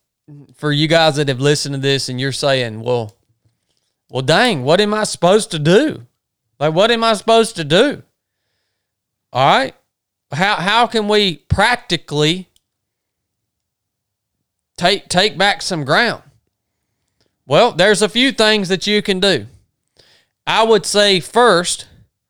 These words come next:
uphold good moral character. All right? Fix yourself. Start upholding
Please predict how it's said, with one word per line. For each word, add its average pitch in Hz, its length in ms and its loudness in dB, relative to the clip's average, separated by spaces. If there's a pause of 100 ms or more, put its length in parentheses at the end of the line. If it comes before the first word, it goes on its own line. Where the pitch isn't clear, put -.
(420)
uphold 185 880 4 (560)
good 202 500 4 (180)
moral 202 720 4 (100)
character. 185 720 -2 (1000)
All 131 140 2
right? 196 280 2 (280)
Fix 247 400 0
yourself. 175 880 0 (1300)
Start 220 440 0
upholding 233 800 2